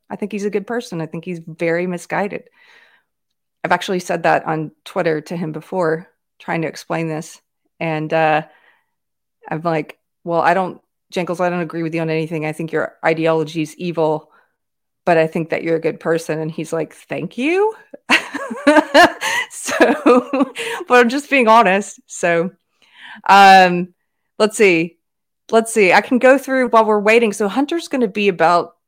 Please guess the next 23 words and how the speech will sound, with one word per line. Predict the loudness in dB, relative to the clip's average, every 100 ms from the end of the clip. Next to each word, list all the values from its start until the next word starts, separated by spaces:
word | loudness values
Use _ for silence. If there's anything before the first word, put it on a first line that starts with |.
| _
he | -6
said | -4 0 -2 -2
ten | -4 -4
to | -4
twenty | -6 -6 -4
minutes | -4 -6 -8 -6
late. | -4 -4 -4
So | -8 -6
it's | -6
been | -4 -4
about | -4 -6
twenty | -8 -8 -6
minutes, | -8 -10 -12 -8
but | -4 -4 -6 _ _ _ _
we'll, | -6 -6
we'll | -6 -6
give | -4 -2
him | -2
a | -2
little | -2 0 -2 -2
more | -6 -8
time. | -6 -2 0 0 -4 -6 -12 _ _
And, | -8 -6 -4 -4 -6 -8 -12